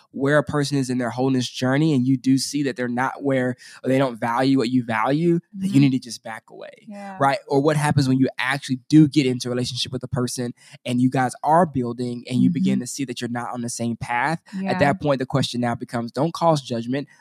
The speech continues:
Speaker 1: but how
Speaker 2: Yeah.
Speaker 1: can you partner?
Speaker 2: Can you
Speaker 1: Do I
Speaker 2: partner?
Speaker 1: wanna partner with this person and help them? Am I called to help them and
Speaker 2: Mm-hmm.
Speaker 1: walk with them? Do I have the grace and strength
Speaker 2: Mm-hmm.
Speaker 1: to walk with them through this? I know for me and Natasha, we have some serious stuff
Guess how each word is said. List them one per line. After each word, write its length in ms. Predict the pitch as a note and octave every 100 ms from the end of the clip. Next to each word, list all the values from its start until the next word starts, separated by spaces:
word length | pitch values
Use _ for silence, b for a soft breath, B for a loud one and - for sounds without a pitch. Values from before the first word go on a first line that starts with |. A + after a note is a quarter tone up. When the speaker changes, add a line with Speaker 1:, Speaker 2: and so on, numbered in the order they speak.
| b
Speaker 1:
but 100 | B2+
how 160 | G#2 A2
Speaker 2:
Yeah. 100 | G3
Speaker 1:
can 160 | D#3
you 120 | C#3 C3+
partner? 420 | C3+ - - - _ _
Speaker 2:
Can 120 | -
you 40 | F3+
Speaker 1:
Do 140 | C#3+
I 80 | C#3 C3+
Speaker 2:
partner? 120 | C3+
Speaker 1:
wanna 220 | C#3 D#3+
partner 360 | - D#3 D3+ D3+
with 140 | C#3
this 140 | C3+
person 500 | C3 B2+ B2+ C#3 C3 C#3
and 200 | - B2
help 320 | B2 - C#3+ -
them? 260 | F#3 F#3
Am 160 | C3+ B2+
I 80 | B2
called 320 | - C3+ D#3
to 80 | D#3+
help 180 | D3+ D3
them 100 | E3+
and 80 | C3
Speaker 2:
Mm-hmm. 40 |
Speaker 1:
walk 220 | B2+ D3 D#3+
with 100 | E3
them? 180 | F3+ D#3+
Do 160 | A2
I 100 | C3+
have 160 | D#3 D3
the 80 | C#3
grace 400 | A#2 B2 C#3+ D3+
and 100 | C3
strength 380 | - C3+ D#3 -
Speaker 2:
Mm-hmm. 160 | F3+ F#3
Speaker 1:
to 140 | F#3 C3+
walk 320 | B2+ C3 D3+
with 100 | D3+
them 140 | D3
through 200 | C3+ D3+
this? 200 | D3 E3+
I 120 | - C3
know 120 | C3
for 120 | C3+
me 160 | C3+ C3+
and 80 |
Natasha, 520 | C3 - B2+ C#3+ E3 D3+
we 200 | B2+ C#3+
have 260 | C#3 B2+
some 160 | - A2+
serious 520 | - D3 D3+ D3+ C3+
stuff 400 | - E3 C3 A#2+